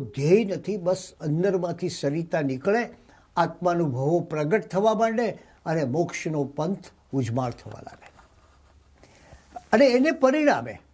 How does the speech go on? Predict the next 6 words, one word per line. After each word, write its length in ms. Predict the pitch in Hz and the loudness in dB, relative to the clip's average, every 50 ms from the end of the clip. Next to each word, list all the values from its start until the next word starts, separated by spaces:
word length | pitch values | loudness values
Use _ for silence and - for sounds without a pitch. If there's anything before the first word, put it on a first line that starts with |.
| _ _ _ _ _ _ _ _ _ _ _ _ _ _ _ - _ _ _ _ _ _ _ _ _ _ _ _ _ _ _ - | _ _ _ _ _ _ _ _ _ _ _ _ _ _ _ -20 _ _ _ _ _ _ _ _ _ _ _ _ _ _ _ 2
જેમ 240 | 143 226 240 240 208 190 - - _ _ _ _ _ _ _ _ _ _ _ _ _ _ _ _ _ _ _ _ _ _ _ _ _ _ _ _ _ _ _ _ _ _ _ - _ _ _ _ _ _ - - | 4 4 4 4 0 -2 -6 -14 _ _ _ _ _ _ _ _ _ _ _ _ _ _ _ _ _ _ _ _ _ _ _ _ _ _ _ _ _ _ _ _ _ _ _ -20 _ _ _ _ _ _ 2 4
કૈલાસ 420 | 196 190 190 202 196 196 185 - - - - - - - - - _ _ - | 4 6 8 6 6 6 2 -2 -6 -8 -10 -12 -14 -18 -20 -20 _ _ 2
પર 120 | 190 180 175 | 4 4 6
રહેલા 460 | 175 170 156 165 175 170 175 170 170 | 6 6 6 6 4 4 4 2 2
શિવની 500 | - - - 165 156 160 160 160 170 143 | 0 -2 -2 -2 0 0 0 0 0 0
જટામાં 580 | 107 120 151 143 - - 180 180 156 127 - | 0 0 -2 -2 2 2 0 0 0 -2 -8